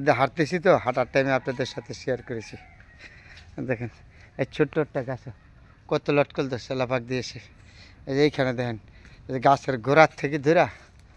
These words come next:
আগা পর্যন্ত লটকল। এই যে গাছের গোড়ার থেকে, গাছের গোড়ার থেকে আগা পর্যন্ত লটকল। এগুলো আল্লাহর নেহমত, আল্লাহ দিয়েছে। এগুলো আপনি আর আমি কখনো কিছু শেষ করতে পারবো না। আল্লাহর শুকরিয়া। আল্লাহ পাক রব্বুল আলামিন এই দেশে এমন একটা রহমতের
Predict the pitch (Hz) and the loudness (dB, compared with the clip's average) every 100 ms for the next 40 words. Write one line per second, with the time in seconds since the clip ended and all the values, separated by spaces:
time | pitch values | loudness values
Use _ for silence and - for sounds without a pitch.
0 | - - - 131 139 151 160 147 139 135 | -20 -20 -4 0 2 2 0 -2 -2 -4
1 | 131 - 123 120 127 127 131 110 127 139 | -6 -10 -8 -8 -6 -6 -8 -8 -2 -2
2 | - - 139 180 113 - - - - - | -2 -10 -6 -4 -4 -8 -20 -20 -20 -20
3 | - - 139 131 143 127 131 139 139 - | -20 -12 -10 -8 -8 -6 -2 0 0 -4
4 | 135 151 127 139 151 139 147 139 131 123 | -6 -4 -4 -4 -6 -6 -8 -4 -4 -6
5 | - 110 - - - - 135 139 139 143 | -12 -16 -16 -20 -20 -12 -4 2 4 6
6 | 151 143 147 147 143 127 - 123 139 135 | 4 4 4 4 2 0 -2 0 0 0
7 | 139 135 - 117 - - - - - 139 | -2 -6 -8 -16 -18 -20 -20 -20 -12 -2
8 | 147 151 147 165 160 151 151 170 147 160 | 6 6 6 4 4 4 2 0 -2 -2
9 | 147 156 - 143 151 - - 151 151 147 | -4 -6 -8 -4 -4 -4 -6 -4 0 0
10 | 143 139 139 135 131 - 139 139 127 101 | 2 2 2 2 -2 -6 -10 -6 -6 -6
11 | - - - - - - - 147 147 143 | -18 -20 -20 -20 -20 -20 -10 0 0 0
12 | - 151 139 147 151 147 147 143 139 143 | 0 -2 2 4 4 2 0 -2 -2 -4
13 | - 151 135 - - - - 156 175 180 | -2 -4 -6 -16 -20 -20 -6 -2 2 2
14 | - 165 156 160 160 - | 2 2 2 2 0 -2